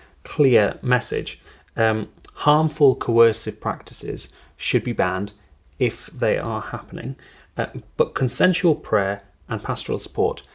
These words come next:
can be beneficial, and there's no reason to try and restrict them.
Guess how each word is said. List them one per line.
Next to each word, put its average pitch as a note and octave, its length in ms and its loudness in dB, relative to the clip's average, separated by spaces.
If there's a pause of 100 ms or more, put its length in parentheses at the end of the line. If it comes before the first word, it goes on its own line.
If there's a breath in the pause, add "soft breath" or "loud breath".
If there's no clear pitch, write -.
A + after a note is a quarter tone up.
(440 soft breath)
can C#3+ 320 2
be A2+ 100 0
beneficial, A#2 800 0 (200)
and A#2 120 -2
there's A2+ 140 0
no C3 300 2
reason G#2+ 480 -2
to - 120 -10
try G2+ 300 -4
and G#2+ 180 -6
restrict - 460 -6
them. - 180 -4